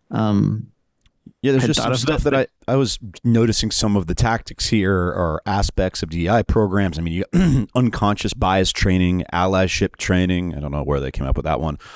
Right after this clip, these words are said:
Speaker 2: Um, bystander communications training. So, I mean, these unco-, unconscious bias training is one that does, you know, some of these are, are, um, almost exclusively, um, features of,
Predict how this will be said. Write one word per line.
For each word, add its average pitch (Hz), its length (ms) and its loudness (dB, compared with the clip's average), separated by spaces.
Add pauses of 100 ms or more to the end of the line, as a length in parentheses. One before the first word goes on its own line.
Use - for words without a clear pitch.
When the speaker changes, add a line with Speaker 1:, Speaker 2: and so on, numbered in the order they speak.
(300)
Speaker 2:
Um, 98 640 0 (1600)
bystander 98 680 2
communications 98 1080 2
training. 95 640 2
So, - 180 -2
I - 20 2
mean, 98 160 2
these 101 300 0 (240)
unco-, 117 340 0 (120)
unconscious 120 480 0
bias 90 340 0
training 82 340 0
is 78 120 -4
one 85 200 2
that 82 260 -4
does, 85 260 -2
you 92 80 -2
know, 92 40 2
some 131 200 0
of 98 100 -2
these 92 200 2
are, 85 180 2 (340)
are, 85 360 0 (240)
um, 95 260 2
almost 85 380 0
exclusively, 85 920 0 (340)
um, 80 400 0
features 92 540 -2
of, 80 420 -4